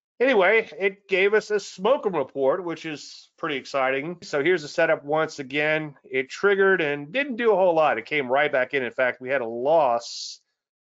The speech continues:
on the first day in, or second day in, and that could be a little demoralizing, but gotta stick with it and see each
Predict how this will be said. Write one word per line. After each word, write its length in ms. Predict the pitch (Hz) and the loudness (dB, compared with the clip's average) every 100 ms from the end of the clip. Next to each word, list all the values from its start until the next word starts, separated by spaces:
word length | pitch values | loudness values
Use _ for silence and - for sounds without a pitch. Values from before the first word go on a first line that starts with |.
| _ | _
on 100 | 135 | -4
the 60 | 131 | -4
first 400 | - 135 123 - | -2 -4 -4 -4
day 480 | 127 127 190 170 120 | -2 0 0 0 0
in, 140 | 117 | -4
or 100 | 117 | -8
second 260 | - 156 127 | -4 -4 -2
day 160 | 113 | -4
in, 80 | 110 | -4
and 120 | 107 156 | -4 -4
that 120 | 196 | -6
could 100 | 170 | -4
be 100 | 165 | -4
a 80 | 143 | -4
little 180 | 147 | -4
demoralizing, 920 | 123 127 131 170 123 113 110 110 117 110 | -6 -6 -2 0 0 -2 -2 -4 -6 -8
but 180 | 120 120 _ | -8 -8 _
gotta 140 | 123 131 | -6 -6
stick 300 | - 165 202 | -6 -6 -4
with 140 | 151 | -6
it 120 | 131 - _ 147 | -6 -12 _ -8
and 180 | 147 | -6
see 220 | - 165 165 | -6 -6 -6
each 840 | 143 139 139 - - - - | -4 -6 -6 -10 -10 -12 -14